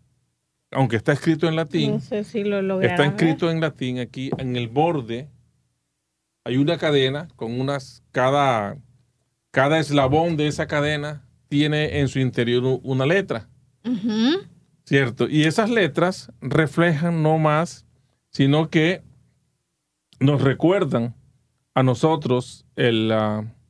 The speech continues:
Speaker 1: el, ah, el, el,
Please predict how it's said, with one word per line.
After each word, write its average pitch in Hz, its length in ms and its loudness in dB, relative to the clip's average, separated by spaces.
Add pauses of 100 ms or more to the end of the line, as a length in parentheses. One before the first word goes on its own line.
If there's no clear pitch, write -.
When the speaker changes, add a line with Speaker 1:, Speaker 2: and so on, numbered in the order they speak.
(880)
Speaker 1:
el, 117 360 2
ah, 110 440 2
el, 113 540 0 (300)
el, 120 300 0